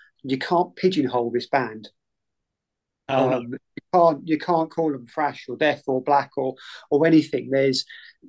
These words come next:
Speaker 1: they're, they're metal. They're absolutely metal, but you can't go more than that. And that's, that's what I like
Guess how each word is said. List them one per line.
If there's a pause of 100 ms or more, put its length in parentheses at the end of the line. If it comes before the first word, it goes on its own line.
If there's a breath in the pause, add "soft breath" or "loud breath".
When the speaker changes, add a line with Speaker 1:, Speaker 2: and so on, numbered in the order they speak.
(440)
Speaker 1:
they're,
they're
metal.
They're
absolutely
metal,
but (180)
you
can't (100)
go
more
than
that. (520 soft breath)
And
that's,
that's
what
I
like